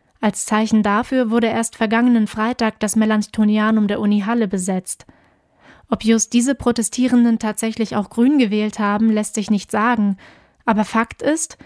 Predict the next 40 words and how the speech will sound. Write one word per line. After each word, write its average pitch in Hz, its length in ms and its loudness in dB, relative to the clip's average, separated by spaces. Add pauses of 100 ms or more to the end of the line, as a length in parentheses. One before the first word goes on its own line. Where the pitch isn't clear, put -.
(320)
die 226 80 0
Grünen 294 420 2
können, 226 400 2
laut 202 240 -2
vorläufigem 220 640 0
Ergebnis, 226 640 0
in 220 220 0
Halle 240 260 0
einen 214 240 2
deutlichen 226 520 0
Stimmzuwachs 220 760 -2
um 214 160 2
sechs 226 260 -2
Prozent 233 480 -2
für 208 140 -4
sich 190 220 -6
verbuchen 196 600 0 (460)
und 208 160 0
kommen 240 280 4
so 247 240 0
auf - 200 -4
über 226 260 0
sechzehn 220 480 -2
Prozent, 196 720 -2
will 214 180 0
heißen 202 320 0
neun 214 240 2
Sitze 214 280 -4
im 208 120 -2
Stadtrat. 196 680 -4 (1200)
Erfolge 247 480 2
hat 254 160 0
allerdings 240 460 0
auch 233 220 -2
die 233 160 -4
A 214 180 0
F - 140 -10
D 254 180 -2
zu - 160 -4
feiern. 196 540 0